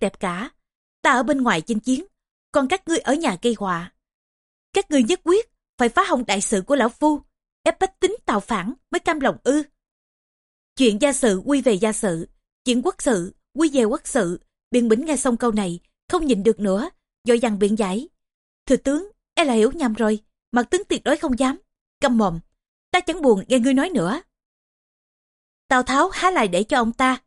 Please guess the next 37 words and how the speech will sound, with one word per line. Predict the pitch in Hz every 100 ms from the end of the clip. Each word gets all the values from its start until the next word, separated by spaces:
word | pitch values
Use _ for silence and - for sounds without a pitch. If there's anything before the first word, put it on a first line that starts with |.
| -
phân | 262 226
giải, | 190 175 269 _ _ _ 214
dùng | 277 254
chân | 269 226 -
đá | 330
một | 381 240
tên | 302 254
bộc | 226 226
đông | 233 220 _ _ _ 349
đang | 320
quỳ | 233
trước | 190 330 -
cửa, | 202 190 294 _ _ _ -
hậm | 233
hực | 247 240 -
bước | 330 320
lên | 247
bậc | 202 -
thềm. | 226 185 180 _ _ _ _ -
"Ngươi | 320 339
không | 359 330
hồn, | 214 175 -
đứng | 285
đó | 349
cho | 392 339
ta. | 247 233 - _ _ _ _ _ _
Ta | -
tìm | 330 254
tỷ | 254
tỷ | 262 247
của | 240 311
ngươi, | 311 302 269 _ _
xem | - 381 294
bà | 208
ta | 220
nói | 220 330 -
gì. | 208